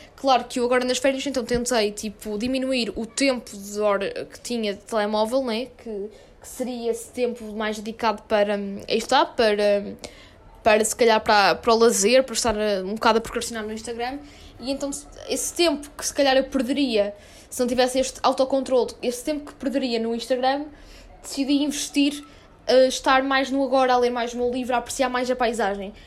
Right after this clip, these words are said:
E neste momento em que estive mais a apreciar o momento, a apreciar o agora, a apreciar todas as, as, as, as potencialidades que nós temos,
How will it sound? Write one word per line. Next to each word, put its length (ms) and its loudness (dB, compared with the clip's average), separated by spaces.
E 100 -2
neste 260 0
momento 240 0
em 80 -2
que 80 -10
estive 380 -6
mais 260 0
a 60 2
apreciar 580 0
o 40 -4
momento, 500 -2
a 20 -12
apreciar 280 -4
o 80 -6
agora, 280 -2
a 20 -6
apreciar 480 -6
todas 380 2
as, 460 0
as, 180 -8
as, 180 -6
as 140 -4
potencialidades 680 -2
que 80 -10
nós 200 -4
temos, 400 -6